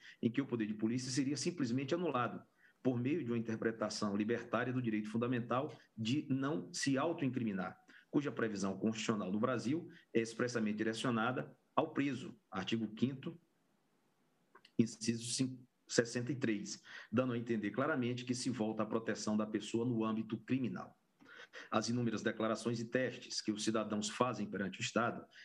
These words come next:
diante da fiscalização tributária, sanitária, de trânsito, et cetera, são medidas administrativas de polícia que têm o propósito de salvaguardar direitos fundamentais do próprio interessado e de outras pessoas, e não o objetivo de punir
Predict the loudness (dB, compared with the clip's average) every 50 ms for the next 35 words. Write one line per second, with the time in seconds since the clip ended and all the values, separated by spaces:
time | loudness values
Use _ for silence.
0 | -18 _ 0 2 2 4 4 2 0 0 0 0 0 0 0 0 0 0 0 -2
1 | -2 0 -2 -2 -2 0 -2 -4 0 2 2 2 2 0 -2 -4 -2 -2 0 0
2 | 0 0 0 0 0 0 0 0 -2 -2 -4 -4 -4 0 0 2 2 2 0 -2
3 | -4 -4 -2 0 2 2 2 2 0 -6 -10 -12 -12 -16 -18 -18 -8 -2 0 0
4 | 2 2 0 0 0 0 0 0 0 0 0 0 0 0 0 0 0 0 0 0
5 | 0 0 0 -2 -2 0 0 0 0 -2 -2 0 2 2 2 2 0 0 0 -2
6 | -4 0 0 0 0 2 2 2 2 2 0 0 -2 -2 0 0 0 2 2 0
7 | -2 -4 -4 -2 0 0 0 2 2 0 2 2 2 2 2 2 0 2 2 0
8 | 0 0 -2 0 0 2 2 2 2 -2 0 0 0 0 0 -2 -8 -14 -20 -20
9 | -10 _ 0 0 0 2 0 0 2 2 0 0 0 0 0 0 0 0 0 0
10 | 2 -2 0 0 0 0 0 -2 -4 -2 0 -2 -2 0 0 0 2 2 0 -2
11 | -6 -10 -12 -12 -12 -20 -20 -20 _ _ 0 2 2 2 2 2 2 2 2 0
12 | 0 2 0 0 2 0 -2 0 0 -2 0 2 2 4 4 4 2 0 -2 -4